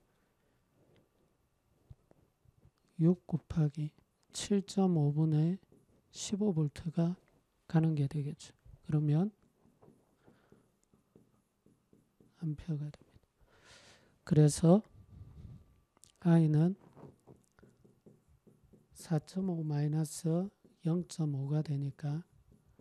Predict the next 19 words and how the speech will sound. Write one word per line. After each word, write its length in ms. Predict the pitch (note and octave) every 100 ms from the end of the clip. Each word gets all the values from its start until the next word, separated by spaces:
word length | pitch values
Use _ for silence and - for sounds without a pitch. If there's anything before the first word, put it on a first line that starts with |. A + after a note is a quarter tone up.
| - _ _
사 280 | - - D3+
암페어가 760 | E3 E3+ F#3 E3 D3 E3+ F3+ - -
흐르게 320 | D#3+ D3 D3
되죠. 280 | C3+ G3+ - _ _ - - - - G3
요거는 340 | G#3+ D#4 E4
아마 560 | G#3+ F3+ F#3+ F#3+ F#3+ F#3+
여러분들 760 | A3+ A#3+ A3 G#3 F3+ F#3 F3+ G3+ - - _ _
꽤 180 | - D4
많이 460 | B3+ F3+ G#3+ G#3+
준비를 520 | F#3+ - F3+ C4 D#4 A3
하셔서 880 | C4+ A#3+ - C4 - E3+ F3 D#3+ - -
이거는 360 | F3+ F3+ A#3 G#3+
거진 340 | D3+ D3 F3
맞추지 800 | D#3 C#3 - - A#3+ B3 B3+ -
않았을까 760 | F3+ F#3+ A3+ - - D3+ E3 D3+
싶습니다. 600 | D3+ - - - F#3+ D3+ - _ _ _ _ _ _ _ _ _ _ _ _ _ _ _ _ _ _ _ _ _ _ _ _ _ _ _ _ _ _ _ _ _ - - - -
자, 220 | - D#3+ D3
팔 280 | - G3
번. 320 | F#3 F3+ F3